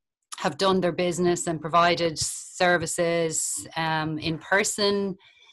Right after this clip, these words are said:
have started moving things online, and, and there's an increasing pressure for everybody to have a line, an online presence. Um, so I think for people maybe to just even take stock the first thing I did was I did a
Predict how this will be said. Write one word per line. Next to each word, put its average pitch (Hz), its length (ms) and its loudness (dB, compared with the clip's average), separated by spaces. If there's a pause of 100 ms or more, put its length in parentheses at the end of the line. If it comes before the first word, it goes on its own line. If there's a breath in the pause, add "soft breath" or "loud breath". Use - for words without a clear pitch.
(200 soft breath)
have 180 100 -2
started 185 400 2
moving 185 320 2
things 180 220 2
online, 185 600 4
and, 175 240 0
and 175 200 0
there's 170 180 -2
an 180 80 2
increasing 175 540 -2
pressure 180 460 0
for 175 140 -4
everybody 165 440 -2
to - 120 -10
have 160 200 0
a 165 40 0
line, 165 420 0
an 170 120 -2
online 160 520 2
presence. 202 640 -2 (520 soft breath)
Um, 185 480 4 (180)
so - 200 0
I 208 100 2
think 262 360 4
for 220 200 -2
people 208 440 -2
maybe 190 320 0
to - 180 -4
just 208 440 -4
even 185 240 -2
take 208 280 -4
stock 190 440 2 (540)
the 190 80 -6
first 233 220 2
thing 202 160 2
I 196 160 4
did 185 240 0
was 180 200 0
I 170 60 2
did 185 220 -2
a 160 80 -4